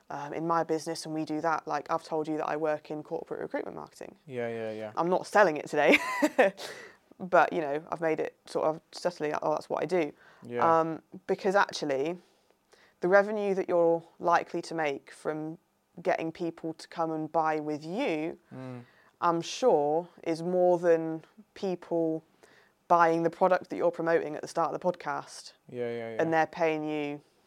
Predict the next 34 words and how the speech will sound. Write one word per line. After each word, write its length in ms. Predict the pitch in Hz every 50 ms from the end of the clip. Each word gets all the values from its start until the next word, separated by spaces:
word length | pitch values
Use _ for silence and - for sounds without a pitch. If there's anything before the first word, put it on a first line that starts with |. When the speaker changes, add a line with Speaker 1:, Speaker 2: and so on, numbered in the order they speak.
| _ _ - _ _ _ -
Speaker 1:
X 280 | 156 - - - -
hundred 400 | - 160 151 151 147 147 147 139
or 120 | 143 143 -
X 220 | - - - -
thousand 400 | - 151 147 143 139 - 139 135
per 140 | - 139 135
month. 340 | 135 127 127 - - _ _ _ _ - -
Speaker 2:
Yeah. 260 | 131 131 127 120 117 117 _ -
Speaker 1:
I, 300 | 165 170 - 165 170 175
I 40 |
would 160 | 175 165 170 -
still 280 | - - 175 156 156
bet 320 | 151 160 156 143 - - - - 170 - -
that 240 | 147 147 143 - - _ _ _ _ - 175
having 560 | - 165 160 156 156 151 147 147 147 151 151 - _ _ _ _ _ _ _ _ _ _ _ -
a 40 | 156
few 280 | - - 165 156 151
people 340 | 147 - 151 151 - - 151
actually 280 | 143 - - - 156 147
come 160 | - 151 147
and 100 | 147 151
work 240 | 151 147 139 - -
with 80 | 151 151
you 100 | 151 147
directly 680 | 147 143 143 143 143 - - - 139 135 139 151 - _ - - _
is 220 | - 156 147 - -
more 320 | 156 151 147 143 143 143
lucrative. 800 | 143 143 143 - - - 151 - - - 69 55 50 - _ - _ _ _ _ -
Speaker 2:
Yeah, 220 | 120 120 120 117 113 110 165
Speaker 1:
And 120 | 165 160
Speaker 2:
yeah, 60 | 147 -
Speaker 1:
it's 80 | 107
Speaker 2:
yeah. 60 | 113 - 165
Speaker 1:
also 600 | 160 160 156 151 - - 160 151 147 147 143